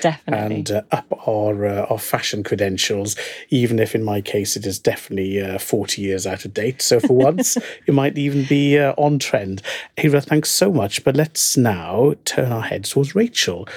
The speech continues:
Speaker 2: So we've done feet,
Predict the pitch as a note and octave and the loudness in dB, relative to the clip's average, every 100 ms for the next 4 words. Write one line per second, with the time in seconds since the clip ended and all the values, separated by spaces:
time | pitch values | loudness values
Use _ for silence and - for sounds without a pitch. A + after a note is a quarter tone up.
0 | - - - - C#3+ A2+ C3+ D#3+ C#3+ C3+ | -14 -16 -8 0 2 6 4 4 2 0
1 | B2 - C3+ A#2+ A#2+ A#2+ - - - - | 2 2 4 4 2 0 -2 -12 -10 0
2 | D3+ - - - - | 0 0 -2 -2 -2